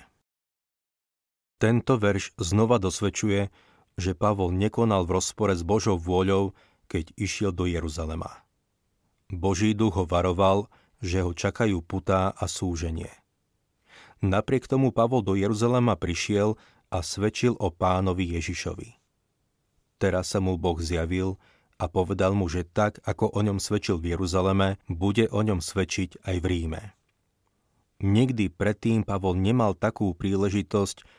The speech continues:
svedčiť v Jeruzaleme. Teraz mu Boh dáva príležitosť svedčiť v Ríme. Bola to Božia vôľa, aby išiel aj do Ríma. Je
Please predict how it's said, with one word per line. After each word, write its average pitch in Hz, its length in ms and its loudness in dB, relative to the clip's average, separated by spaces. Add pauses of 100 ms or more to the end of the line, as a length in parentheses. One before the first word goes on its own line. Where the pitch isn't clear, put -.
(120)
svedčiť 98 480 0
v 90 40 0 (120)
Jeruzaleme. 82 640 -4 (960)
Teraz 104 320 0
mu 104 160 4
Boh 92 160 0
dáva 98 400 0
príležitosť 98 880 -2
svedčiť 98 480 -4
v 90 80 -2
Ríme. 85 340 -4 (1000)
Bola 95 320 2
to 110 160 2
Božia 104 320 2
vôľa, 92 560 0 (240)
aby 85 400 -2
išiel 98 560 0
aj 98 200 0
do 90 120 0
Ríma. 82 480 -4 (1700)
Je 104 80 4